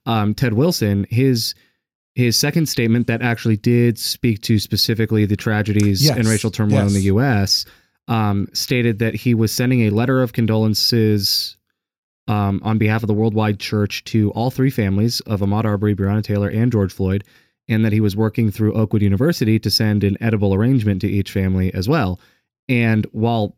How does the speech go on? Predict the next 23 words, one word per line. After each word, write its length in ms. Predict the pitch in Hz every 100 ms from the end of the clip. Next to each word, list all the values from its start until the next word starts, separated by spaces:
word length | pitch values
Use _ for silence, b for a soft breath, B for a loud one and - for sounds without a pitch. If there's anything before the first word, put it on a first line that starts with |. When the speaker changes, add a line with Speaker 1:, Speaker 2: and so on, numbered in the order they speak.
| _
Speaker 1:
people 220 | 123 107
are 40 | 104
glad 280 | 110 113 110
that 100 | -
they're, 220 | 104 98 110
uh, 80 |
he's 260 | 110 110 110
sending 260 | 123 101 95
letters, 300 | 143 117 101
they're 120 | 107
like, 200 | 101 98 _ _ - - 85 _
"An 140 | 120 113
edible 360 | 117 117 120
arrangement? 440 | 104 101 113 131 107
Like, 160 | 101
that's 260 | 107 104 -
the 100 | 110
best 360 | 90 104 -
we 100 | 113
could 160 | 101 98
do 160 | 101 104
here?" 260 | 135 127
Speaker 2:
Yeah. 120 | 92